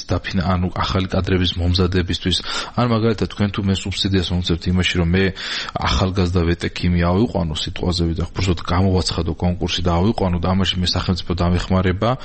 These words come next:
ეს და სახელმწიფო, მაგალითად, ვთქვათ, საშემოსავლო გადასახადიში ამას გამი-, ანუ გამიუქმებს, ან რაღა-, ანუ რაღაცა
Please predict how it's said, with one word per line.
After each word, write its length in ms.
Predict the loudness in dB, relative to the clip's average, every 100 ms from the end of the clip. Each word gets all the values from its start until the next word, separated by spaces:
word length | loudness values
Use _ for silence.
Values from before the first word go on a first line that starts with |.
| -10 -10 -10 0
ეს 240 | 0 2 -2 -4
და 180 | -2 -2 -2
სახელმწიფო, 460 | -2 -2 -2 -2
მაგალითად, 340 | 0 2 0 -2
ვთქვათ, 280 | -2 -2 0
საშემოსავლო 840 | -2 0 0 2 2 2 2 2
გადასახადიში 920 | 0 0 0 -2 -2 -2 0 0 2 2 0 -6 -8
ამას 340 | -2 2 2 0
გამი-, 420 | 0 0 2 2
ანუ 280 | 2 0 0
გამიუქმებს, 720 | 0 0 2 2 0 0 0 2
ან 100 | 2
რაღა-, 220 | 2 0
ანუ 180 | 0 0 -6 -8
რაღაცა 520 | -2 0 2 0 0